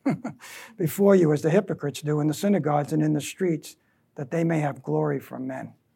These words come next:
Surely I say to you, uh, they have their reward. If that's what they're living for, to impress man in giving,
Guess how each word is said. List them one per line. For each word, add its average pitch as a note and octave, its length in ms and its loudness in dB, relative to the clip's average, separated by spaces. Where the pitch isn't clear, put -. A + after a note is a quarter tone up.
Surely F3 480 2
I D#3 60 2
say E3 280 -2
to D#3 140 -10
you, D3 100 -4
uh, A3+ 240 -8
they B2+ 180 -4
have E3+ 220 -2
their C#3+ 140 0
reward. C3+ 460 -6
If C3+ 100 -16
that's E3+ 240 -2
what E3 120 -6
they're D#3+ 120 -4
living D#3 320 -2
for, E3 220 -4
to D3 120 -4
impress D#3+ 440 -6
man D#3+ 240 -4
in D3 120 -4
giving, F#3+ 440 -4